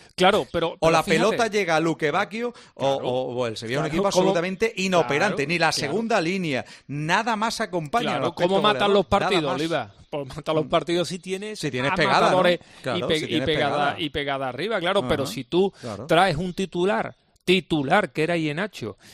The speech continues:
Speaker 1: y se ha
Speaker 2: Ujú.
Speaker 1: tenido que ir a la segunda división de Inglaterra, es que Iheanacho era el titular.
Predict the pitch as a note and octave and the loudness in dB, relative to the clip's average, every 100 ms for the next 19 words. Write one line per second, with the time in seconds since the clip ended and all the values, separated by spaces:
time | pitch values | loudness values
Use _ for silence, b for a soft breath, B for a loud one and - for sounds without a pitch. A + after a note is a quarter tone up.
0 | B - B2 B2+ C3+ D#3+ F3 E3+ D3+ G3+ | B -6 -4 -2 0 2 2 2 2 2
1 | C#3+ A#2+ - A2+ A2+ E3 E3 D#3+ C#3+ - | 2 2 -2 -6 -4 -2 -2 -2 -2 -4
2 | E3+ D#3 D3+ D3 E3 E3 - - - F#3+ | -6 -4 -6 -6 -8 -10 -8 -8 -2 0
3 | G3 G3 - G3+ G3 E3 D3+ D3+ E3+ | 0 -2 -6 -6 -6 -6 -8 -8 -12